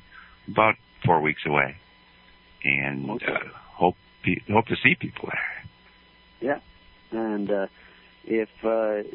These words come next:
Speaker 2: people join the network by going to his holy church dot org and dropping down that menu and joining in, you can find out, out other local events and local groups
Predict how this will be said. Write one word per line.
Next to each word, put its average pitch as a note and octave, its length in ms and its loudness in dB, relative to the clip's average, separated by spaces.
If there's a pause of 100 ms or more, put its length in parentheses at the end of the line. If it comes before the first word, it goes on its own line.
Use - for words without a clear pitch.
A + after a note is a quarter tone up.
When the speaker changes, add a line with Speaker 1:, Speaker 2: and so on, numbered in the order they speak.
Speaker 2:
people G#2+ 340 -2
join A#2+ 380 -2
the B2+ 60 0
network B2 520 -2 (200)
by F#2+ 300 -4
going G2+ 260 -4
to G2 60 -8
his G2+ 160 -6
holy G#2 240 -4
church G2 260 -6
dot G#2 160 -2
org G#2 280 -4
and F2+ 260 -8
dropping G2 400 -4
down G#2+ 280 -4
that G#2 180 -4
menu G#2 440 -4
and F#2+ 320 -6
joining G#2+ 380 -2
in, A2+ 280 -2 (520)
you G#2 180 -4
can F#2+ 200 -4
find G#2 320 -4
out, G2 340 -2
out F#2+ 280 -4
other G2+ 300 -2
local G2+ 400 -2
events G2+ 440 -4
and - 80 -16
local F#2 340 -4
groups G2 380 -4